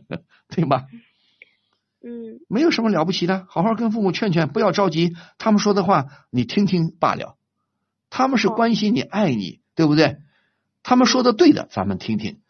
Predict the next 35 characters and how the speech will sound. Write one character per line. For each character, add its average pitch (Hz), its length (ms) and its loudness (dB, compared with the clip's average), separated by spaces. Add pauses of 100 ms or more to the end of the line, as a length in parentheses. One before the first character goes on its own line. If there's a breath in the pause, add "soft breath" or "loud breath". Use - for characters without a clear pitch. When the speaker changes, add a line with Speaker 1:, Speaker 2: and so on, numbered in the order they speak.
(280)
Speaker 1:
如 262 80 -2
果 285 80 2
觉 254 140 0
得 247 100 0
不 240 140 -2
合 202 180 0
适 214 140 -2
的、 156 100 2
落 220 180 2
后 226 160 2
的 139 100 2
话， 123 160 0
咱 131 180 -2
们 196 100 -2
就 170 60 -2
可 151 120 -4
以 123 40 -2
不 - 180 -6
听、 120 220 -6
不 107 100 -4
接 107 160 -2
受 98 160 -8
嘛。 - 140 -18 (800)
Speaker 2:
嗯。 233 300 -10 (520)
Speaker 1:
你 240 120 2
是 339 140 2
很 170 140 2
聪 339 180 -4
明 294 100 2
的 139 100 2
姑 117 140 -2
娘， 107 160 0
你 135 80 0
会 262 200 2
写， 85 280 -2